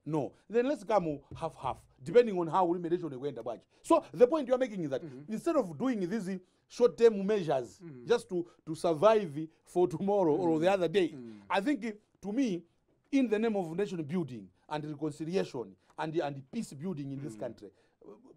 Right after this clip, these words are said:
Speaker 1: The, the, the government should have been more, more, more serious with this more credible,
Speaker 2: Yeah.
Speaker 1: uh, process.
Speaker 2: Yeah.
Speaker 1: Yona kuti, uh, apange,
Speaker 2: The, the,
Speaker 1: apange,
Speaker 2: the,
Speaker 1: apange dialogue.
Speaker 2: the, the worry, George,
Speaker 1: Mm.
Speaker 2: uh, the worry yo khala ngati kuti boma likufuna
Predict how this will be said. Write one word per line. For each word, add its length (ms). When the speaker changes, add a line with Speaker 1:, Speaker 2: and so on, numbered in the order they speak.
Speaker 1:
The, 80
the, 220
the 80
government 380
should 100
have 100
been 140
more, 180
more, 180
more 180
serious 480
with 220
this 180
more 220
credible, 640
Speaker 2:
Yeah. 180
Speaker 1:
uh, 140
process. 560
Speaker 2:
Yeah. 280
Speaker 1:
Yona 280
kuti, 300
uh, 280
apange, 180
Speaker 2:
The, 360
the, 60
Speaker 1:
apange, 360
Speaker 2:
the, 240
Speaker 1:
apange 320
dialogue. 300
Speaker 2:
the, 280
the 120
worry, 560
George, 460
Speaker 1:
Mm. 360
Speaker 2:
uh, 380
the 120
worry 560
yo 360
khala 160
ngati 180
kuti 440
boma 300
likufuna 560